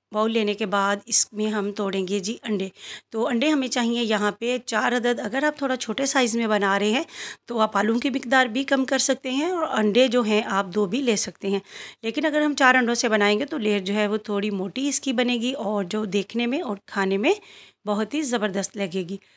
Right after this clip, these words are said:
तो जी ये देखें यहाँ पे अंडे हमने तोड़ लिए हैं और आजकल गर्मी का मौसम है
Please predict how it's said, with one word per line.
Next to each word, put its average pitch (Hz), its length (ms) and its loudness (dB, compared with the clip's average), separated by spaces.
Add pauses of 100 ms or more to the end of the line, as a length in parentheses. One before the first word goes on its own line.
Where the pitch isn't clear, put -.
(280)
तो 208 140 -4
जी 185 140 -6
ये 196 120 -4
देखें 202 240 -6
यहाँ 196 260 -2
पे 208 140 -4
अंडे 233 280 0
हमने 262 260 -2
तोड़ 254 240 0
लिए 247 120 -2
हैं 247 100 -2
और 233 100 0
आजकल 240 360 0
गर्मी 208 260 -2
का 247 140 -2
मौसम 240 320 0
है 233 120 0